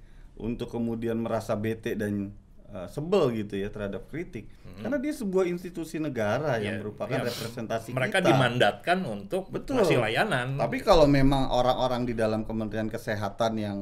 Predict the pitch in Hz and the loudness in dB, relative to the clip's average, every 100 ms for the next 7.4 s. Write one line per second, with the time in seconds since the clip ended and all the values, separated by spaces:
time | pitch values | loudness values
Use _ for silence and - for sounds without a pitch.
0 | - - 101 98 95 95 - - 113 110 | -8 -8 -4 -2 -2 -4 -2 -2 -4 -4
1 | 104 104 101 113 107 113 104 - 160 165 | -2 -2 -4 -8 -4 -4 -4 -2 0 0
2 | 107 101 90 87 98 160 104 101 - - | -2 -2 -4 -8 -8 -8 -10 -14 -18 -16
3 | - 98 98 98 98 95 107 110 107 113 | -6 -2 -2 -4 -6 -8 -8 -10 -10 -10
4 | 104 147 135 131 135 107 95 92 90 87 | -10 -10 -10 -10 -12 -8 -8 -10 -14 -12
5 | 87 113 135 95 87 - - - 202 220 | -10 -10 -10 -12 -14 -14 -12 -6 -6 -4
6 | 240 262 - - - - - - 175 165 | -4 -4 -6 -20 -20 -20 -16 -4 2 4
7 | 160 185 277 | 4 4 2